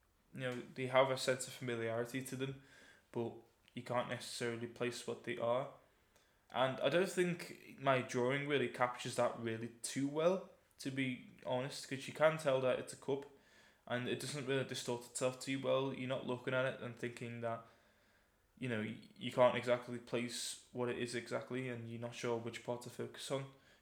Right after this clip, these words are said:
It's more like you can tell it's a glass, and you can use the colours to kinda determine that it's meant to look kinda freaky looking. And yeah, it's just kinda like, I'm trying to emulate that style of those album covers,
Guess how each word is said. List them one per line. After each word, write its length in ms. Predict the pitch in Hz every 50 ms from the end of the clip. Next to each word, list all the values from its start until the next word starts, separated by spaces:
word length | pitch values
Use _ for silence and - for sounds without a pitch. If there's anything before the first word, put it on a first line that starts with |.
| _ _
It's 200 | - - - 131
more 300 | 127 127 135 139 139 143
like 280 | 139 131 123 127 - -
you 100 | 127 131
can 120 | 139 127
tell 260 | - - 139 147 147
it's 140 | 135 139 -
a 40 | 127
glass, 360 | 113 120 117 120 127 123 -
and 100 | 120 120
you 60 | 117
can 300 | 113 - 127 120 120 117 113
use 320 | 117 120 123 127 131 -
the 60 | -
colours 360 | - - 123 120 120 123 120
to 60 | - -
kinda 240 | - 123 120 117 117
determine 480 | 117 131 - - 120 117 120 123 123
that 140 | 120 120 120
it's 120 | - - -
meant 160 | 120 120 120
to 80 | - 120
look 220 | 120 120 120 -
kinda 180 | - 120 117 120
freaky 380 | 117 - - 123 120 - 120
looking. 320 | 120 123 127 131 143 139 139 - - - - - - - - - - - - _ - -
And 320 | 127 123 123 120 123 117 110 - - - - - _ _ _ _ _ _ _ _ _ _ _ _ _ -
yeah, 280 | 127 127 131 135 139
it's 540 | 139 139 - - 123 127 - - - - -
just 380 | - - 135 135 - - - -
kinda 240 | - 143 131 131 127
like, 380 | 127 120 120 117 - - - - _ _ _ _ _ _
I'm 100 | - 127
trying 260 | - 139 139 139 139
to 140 | 135 143 -
emulate 360 | 123 123 127 127 131 135 135
that 180 | 135 127 120 -
style 520 | - - - 113 113 120 127 135 139 135 - - - _
of 240 | - - 123 117 -
those 220 | - 120 120 113 113
album 300 | 117 117 117 117 127 131
covers, 380 | - 135 131 139 165 160 -